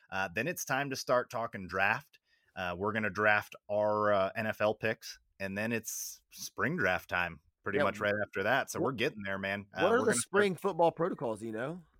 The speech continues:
Speaker 1: No, and I imagine they're gonna change.
Speaker 2: Oh,
Speaker 1: So
Speaker 2: yeah.
Speaker 1: anything that's been reported as of right now, I probably would take with a grain of salt. So as we get a little bit closer, we'll be able to talk about that. I doubt there's gonna be a televised spring game with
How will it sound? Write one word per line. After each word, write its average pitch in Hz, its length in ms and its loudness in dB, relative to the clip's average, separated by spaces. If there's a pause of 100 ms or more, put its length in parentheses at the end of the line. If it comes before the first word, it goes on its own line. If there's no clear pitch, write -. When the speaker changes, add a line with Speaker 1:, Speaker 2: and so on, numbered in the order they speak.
(560)
Speaker 1:
No, 139 360 4
and 127 100 4
I 135 80 6
imagine 135 380 4
they're 104 80 0
gonna 92 180 -4
change. 87 640 0
Speaker 2:
Oh, 127 100 0
Speaker 1:
So 95 120 2
Speaker 2:
yeah. 98 80 -2
Speaker 1:
anything 113 380 -2
that's 101 160 -2
been 101 160 0
reported 98 480 -2
as 95 180 0
of 85 140 -10
right 87 200 -2
now, 95 280 -2
I 82 80 -2
probably 90 360 -2
would 80 140 -10
take 90 180 -6
with 85 120 -12
a - 20 -8
grain 87 240 -6
of 78 80 -10
salt. 92 320 -2 (260)
So 95 220 0
as 107 240 2
we 120 80 0
get 107 100 0
a 104 60 -2
little 113 240 0
bit 98 160 -6
closer, 107 380 -4
we'll 92 80 -6
be 92 160 -6
able 87 180 -6
to - 60 -20
talk 95 240 0
about 87 240 -4
that. 92 320 0
I 107 100 2
doubt 107 320 2
there's 107 220 -8
gonna 110 160 -6
be 98 100 -4
a 87 160 -2
televised 98 540 -4
spring 104 400 -6
game 101 260 -6
with 87 140 -10